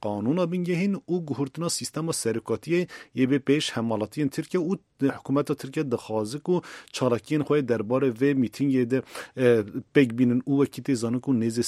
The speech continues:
sê milyon hemalatiyên Tirkiye li Almanya dijî û Tirkiye dixwaze hin mîtîkan vê de pêk bîne û lê belê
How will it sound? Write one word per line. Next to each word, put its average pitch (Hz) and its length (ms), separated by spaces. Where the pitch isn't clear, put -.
sê 156 120
milyon 139 540
hemalatiyên 113 520
Tirkiye 123 360
li 117 80
Almanya 123 500
dijî 139 160
û 131 420
Tirkiye 117 360
dixwaze 104 580
hin 135 80
mîtîkan 117 520
vê 117 120
de 104 100
pêk 151 200
bîne 165 120
û 143 140
lê 135 120
belê 110 200